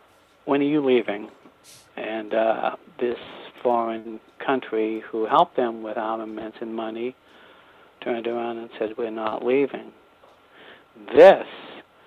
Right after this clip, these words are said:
began a long line of conflict with this foreign power, <clears throat> and they <clears throat> made it very clear,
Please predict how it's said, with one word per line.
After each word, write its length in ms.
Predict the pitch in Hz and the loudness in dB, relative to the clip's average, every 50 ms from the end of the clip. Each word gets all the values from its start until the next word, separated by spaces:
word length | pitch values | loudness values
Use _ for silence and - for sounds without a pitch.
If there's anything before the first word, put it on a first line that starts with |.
| - _ _ _ - - | -20 _ _ _ -10 -2
began 840 | - 120 110 107 - - 117 120 120 131 127 117 107 104 110 104 95 - - - - | 0 0 0 -2 -4 -4 -2 0 2 2 0 0 -2 -6 -8 -10 -14 -18 -20 -16 -14
a 140 | - 107 104 | -12 -10 -10
long 520 | 98 101 110 120 127 131 139 135 127 120 117 117 | -8 -6 -4 0 0 0 0 0 -2 -4 -6 -4
line 560 | 127 127 123 127 120 107 98 101 - 110 - - - - _ - | -2 0 0 0 0 -2 -6 -8 -10 -14 -16 -18 -20 -18 _ -4
of 180 | 107 98 95 - - - - _ - | -2 -2 -4 -4 -10 -20 -20 _ -10
conflict 1040 | - - - - - 131 131 135 135 131 127 - - - - - - - - - - - - _ _ _ _ _ - | -10 -10 -10 -6 -2 2 2 2 2 0 -4 -8 -12 -8 -6 -4 -4 -6 -8 -12 -20 -20 -20 _ _ _ _ _ 4
with 280 | 135 127 117 104 95 - - - - _ _ - - - - - - _ - | 6 6 6 6 2 -2 -10 -20 -20 _ _ -20 -20 -20 -20 -20 -20 _ -6
this 140 | - 123 117 - - - - | -4 -4 -4 -4 -8 -10 -8
foreign 340 | 117 113 107 107 107 - - | -6 -6 -6 -6 -8 -8 -6
power, 600 | - - 131 131 135 135 123 110 110 117 117 - _ - - - | -6 -2 2 2 4 4 4 2 0 -4 -4 -8 _ -20 -20 -20
<clears throat> 220 | - - - _ - | -20 -20 -14 _ 2
and 400 | - 180 220 214 180 - - - - - - - - - | 4 4 6 6 6 6 4 2 -4 -18 -20 -20 -12 -6
they 500 | - 117 113 123 131 139 139 135 143 - - | -6 -2 2 4 6 6 8 6 4 2 2
<clears throat> 400 | - 185 - - - - 180 - - - - - - _ _ - - 214 202 180 147 - - - | 4 6 6 6 6 4 2 0 -2 -6 -18 -20 -20 _ _ 4 8 8 8 8 6 4 -2 -6
made 220 | - 117 120 127 123 | -2 2 4 4 4
it 140 | 143 - - | 4 2 6
very 300 | 143 123 127 143 160 160 | 8 8 10 10 8 6
clear, 500 | - - 208 208 202 165 127 135 151 | 4 4 6 8 8 8 8 6 4